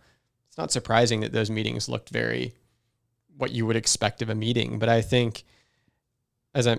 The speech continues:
like I mentioned earlier, as we've seen that transition from being all about logistics and, and keeping things running and, and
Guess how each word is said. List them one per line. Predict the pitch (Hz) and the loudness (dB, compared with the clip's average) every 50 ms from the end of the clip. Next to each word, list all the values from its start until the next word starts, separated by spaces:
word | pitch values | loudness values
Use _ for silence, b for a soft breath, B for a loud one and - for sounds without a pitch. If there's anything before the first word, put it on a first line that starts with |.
| - | 0
like | - 120 110 120 | -2 -2 0 0
I | |
mentioned | 117 117 110 - 113 110 | 0 0 0 -2 -2 -2
earlier, | 110 113 113 117 107 110 | 0 0 2 2 2 2
as | 110 110 104 - 120 107 113 | 0 0 0 0 0 0 0
we've | 120 113 107 | -2 -2 -2
seen | - - - 127 120 123 | -2 -2 0 0 0 0
that | 117 110 - | 0 -2 -2
transition | - - 113 110 104 110 104 - 117 113 | -4 -6 -4 -4 -2 -4 -2 -2 -4 -4
from | 107 - 113 113 | -4 -6 -6 -4
being | 113 110 110 | -4 -4 -4
all | 107 107 110 107 | -4 -4 -4 -4
about | 104 110 110 110 110 113 - - _ _ _ _ _ _ _ _ _ _ _ _ _ _ _ - | -2 -2 0 0 0 -2 -2 -6 _ _ _ _ _ _ _ _ _ _ _ _ _ _ _ -4
logistics | 123 120 113 120 107 - - 117 117 - - 120 | -4 0 2 2 2 2 0 -4 -4 -4 -4 -6
and, | 117 117 113 | -6 -6 -6
and | - 120 113 - | -6 -8 -6 -6
keeping | - 127 120 - 113 110 107 | -4 -4 -4 -2 -4 -4 -4
things | - 113 113 107 | -6 -6 -6 -6
running | 113 117 110 107 107 107 107 110 | -4 -4 -4 -2 -4 -4 -4 -4
and, | 107 110 110 - | -6 -6 -6 -8
and | - 117 113 110 110 110 - - | -6 -6 -6 -6 -6 -8 -10 -12